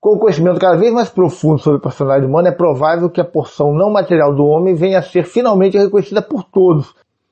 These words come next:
com muitos outros fatores de menor importância estão sendo reconhecidos hoje em dia. Isso é um fato que a gente tem que, tem que tá atento, né? Então, é, o estudo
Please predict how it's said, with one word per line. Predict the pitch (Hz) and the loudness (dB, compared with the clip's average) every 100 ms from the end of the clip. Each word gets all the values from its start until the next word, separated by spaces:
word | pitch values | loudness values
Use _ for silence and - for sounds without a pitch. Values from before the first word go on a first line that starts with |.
| _ _ | _ _
com | - 185 190 196 - _ _ _ _ | -2 2 2 -2 -10 _ _ _ _
muitos | 170 175 208 233 175 | -2 2 2 0 0
outros | 165 196 196 | 0 0 -2
fatores | - 180 - 180 175 | -4 -4 0 2 2
de | 160 | 0
menor | 180 170 165 | 0 0 0
importância | 165 175 165 175 170 | -2 -4 -2 -4 -4
estão | 156 180 170 | -6 -4 -4
sendo | 170 170 | -2 -2
reconhecidos | 160 160 170 165 170 156 - | -2 0 -2 0 -2 -2 -2
hoje | 175 151 185 | -2 0 -4
em | |
dia. | 147 117 110 - _ _ _ _ | -6 -8 -10 -12 _ _ _ _
Isso | 131 131 - | -10 -6 -4
é | |
um | 156 | -6
fato | - 139 139 - | -4 -2 -2 -6
que | 156 | -10
a | |
gente | 165 - | -10 -10
tem | 165 156 | -8 -6
que, | 175 185 185 - _ _ _ - | -2 -2 -2 -6 _ _ _ -10
tem | 135 | -8
que | 127 | -6
tá | 147 - 143 151 | -6 -4 -2 -2
atento, | 170 175 143 117 - | -4 -4 -4 -4 -8
né? | 123 127 190 _ _ _ _ _ _ _ _ | -10 -10 -16 _ _ _ _ _ _ _ _
Então, | - 139 165 175 - _ _ | -4 -2 0 -4 -12 _ _
é, | 139 135 135 139 139 131 - _ _ _ _ _ _ _ _ _ _ _ _ _ - | -6 0 2 2 2 0 -6 _ _ _ _ _ _ _ _ _ _ _ _ _ -8
o | - 151 | 0 0
estudo | - - 151 143 135 117 | 0 -2 0 2 0 -2